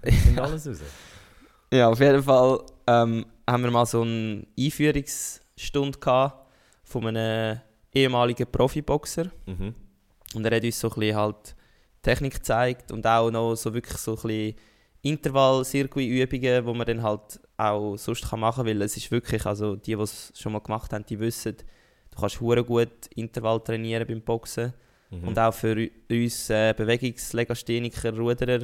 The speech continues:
Speaker 1: Ich wollte gerade fragen,
Speaker 2: Ey.
Speaker 1: wie hat das ausgesehen?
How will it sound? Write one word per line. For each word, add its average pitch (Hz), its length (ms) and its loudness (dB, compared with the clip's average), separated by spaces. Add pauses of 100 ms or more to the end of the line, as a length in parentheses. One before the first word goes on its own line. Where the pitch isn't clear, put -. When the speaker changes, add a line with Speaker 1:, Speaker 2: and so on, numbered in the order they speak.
(120)
Speaker 1:
Ich - 80 -14
wollte 101 240 -4
gerade 113 200 -2
fragen, 107 320 0
Speaker 2:
Ey. 123 200 6 (300)
Speaker 1:
wie 113 280 -4
hat 117 220 -2
das 110 160 -6
ausgesehen? 95 580 -10